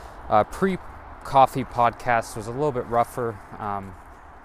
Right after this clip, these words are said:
and even now I'm finding that, uh, that I've had a couple of times where, um, I have a lapse in thoughts and I have to, um, you know, pause the podcast and, and start over, or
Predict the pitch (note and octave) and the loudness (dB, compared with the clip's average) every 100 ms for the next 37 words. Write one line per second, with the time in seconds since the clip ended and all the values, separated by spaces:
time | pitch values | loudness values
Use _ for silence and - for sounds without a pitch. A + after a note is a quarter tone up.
0 | - - - - G#2+ G#2+ A#2+ C3 A2 A2 | -20 -20 -20 -12 -8 -6 -6 -6 -4 0
1 | A2+ A2 G#2 - - - G#2 G2+ A2+ G#2+ | 0 0 -2 -10 -20 -16 -16 -8 -6 -6
2 | G#2 G2 F#2+ F#2+ F#2+ C#2 - - - - | -6 -10 -10 -10 -8 -8 -10 -14 -20 -20
3 | - - - - - - - - A2+ G#2 | -20 -20 -20 -20 -20 -20 -20 -16 -10 -10
4 | - B2+ C3 G#2+ - - - B2 A#2 G#2 | -8 -6 -6 -6 -14 -16 -14 -12 -10 -10
5 | F#2 - - - - - - A#2 A2 - | -12 -16 -20 -20 -20 -18 -8 -8 -8 -10
6 | G#2+ F#2+ F#2 - F#2+ F#2+ F#2 E2+ - - | -8 -6 -6 -8 -10 -10 -14 -18 -18 -20
7 | - - - - - - - G#2+ G#2+ G2+ | -20 -20 -20 -18 -18 -10 2 4 4 2
8 | G#2 G#2 - G#2 F2+ - G2+ F#2+ - - | 2 0 -4 -14 -10 -4 -2 -4 -10 -18
9 | - - G2 F#2+ F#2 F#2 G2 - - G2+ | -16 -14 -10 -10 -8 -8 -8 -10 -12 -12
10 | F#2 - - - - - - - - - | -12 -14 -16 -16 -16 -16 -16 -16 -14 -10
11 | F#2+ F2+ F#2 - - A2+ F#2 - A2+ G#2 | -8 -8 -12 -14 -8 -4 -2 4 4 4
12 | G#2+ - G#2 - G#2+ G2 F#2+ - G2 F#2+ | 0 2 2 2 0 0 0 -6 -10 -10
13 | F#2 F#2 - - G#2+ G#2 G#2 G#2+ B2 G3+ | -10 -12 -6 2 4 4 0 0 2 4
14 | G#3+ | 4